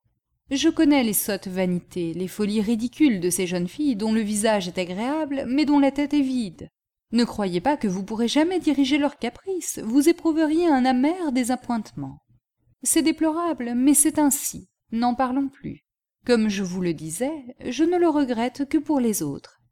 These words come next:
Je vous sais un gré infini de vos bons conseils. Vous connaissez mieux que moi cette jeune fille, et vous aviez raison, ce n'était pas mon affaire. Monsieur Lori, tombant des nues,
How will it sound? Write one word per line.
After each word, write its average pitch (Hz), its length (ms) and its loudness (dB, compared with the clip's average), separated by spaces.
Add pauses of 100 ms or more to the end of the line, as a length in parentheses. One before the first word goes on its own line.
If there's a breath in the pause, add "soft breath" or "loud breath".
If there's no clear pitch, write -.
(520)
Je 247 180 2
vous 285 180 4
sais 320 280 0
un 277 160 6
gré 269 320 0
infini 254 580 2
de 180 100 -2
vos 180 160 -4
bons 185 240 -6
conseils. 160 840 -8 (500)
Vous 311 140 0
connaissez 311 500 6
mieux 262 240 4
que 247 100 -4
moi 196 280 -4
cette 190 220 -6
jeune 175 220 -4
fille, 180 500 -10
et 226 80 -4
vous 226 220 -2
aviez 226 260 2
raison, 214 420 -4 (220)
ce - 200 0
n'était 320 320 0
pas 139 160 -6
mon 147 180 -4
affaire. - 680 -12 (1200)
Monsieur 196 480 -2
Lori, 185 600 -4 (240)
tombant 185 480 -2
des 151 180 -4
nues, 220 360 -4